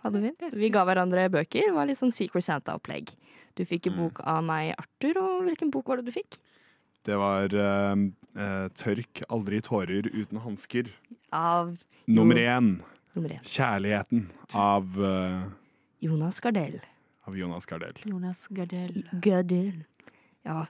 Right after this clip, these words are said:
Speaker 1: mm.
Speaker 3: Som ikke er fransk, han er svensk.
Speaker 1: Han er jettesvensk,
Speaker 2: Ja.
Speaker 1: og jettesvensk bok, hva?
Speaker 2: Gardell.
Speaker 3: Mhm.
Speaker 1: Vil du kanskje introdusere boka litt, eller? Nå har jo
Speaker 3: Ja.
Speaker 1: du den ferskt i minne.
Speaker 3: Ja. Altså,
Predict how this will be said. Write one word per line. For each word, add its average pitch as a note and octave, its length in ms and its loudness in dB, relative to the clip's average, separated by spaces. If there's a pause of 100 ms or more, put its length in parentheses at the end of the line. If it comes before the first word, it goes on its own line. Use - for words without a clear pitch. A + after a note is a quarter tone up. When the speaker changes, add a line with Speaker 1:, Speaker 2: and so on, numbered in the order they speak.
Speaker 1:
mm. F#3+ 140 0
Speaker 3:
Som D3 140 6
ikke A#2 180 4
er A2 40 0
fransk, F#2+ 360 -4
han F#2 140 -2
er F#2 60 0
svensk. - 340 -10 (140)
Speaker 1:
Han E3 320 -4
er E3+ 120 -10
jettesvensk, E3 720 -2
Speaker 2:
Ja. - 60 -4
Speaker 1:
og D#3+ 80 0
jettesvensk E3 580 0
bok, E3 200 -4
hva? - 140 -6 (680)
Speaker 2:
Gardell. F3 480 0
Speaker 3:
Mhm. B2 220 0 (120)
Speaker 1:
Vil C#4 240 6
du C#4 800 0
kanskje G#3+ 340 2 (280)
introdusere F#3+ 560 0
boka D#3 240 0
litt, - 180 -2
eller? C#4+ 400 2 (400)
Nå A#3+ 200 6
har A#3+ 100 8
jo G3+ 60 8
Speaker 3:
Ja. G#3 40 6
Speaker 1:
du G#3+ 80 6
den G#3 80 6
ferskt - 380 -4
i - 20 2
minne. G3+ 320 4 (240)
Speaker 3:
Ja. F#2 160 -4 (420)
Altså, B2 920 2